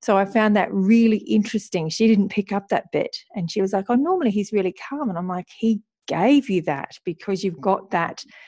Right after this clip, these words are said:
connection and relationship together, he gave you that moment and said, "You don't take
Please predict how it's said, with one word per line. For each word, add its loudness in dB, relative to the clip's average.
connection 0
and -6
relationship 0
together, -4
he -4
gave 2
you -2
that -4
moment -2
and -8
said, -6
"You 0
don't -2
take -12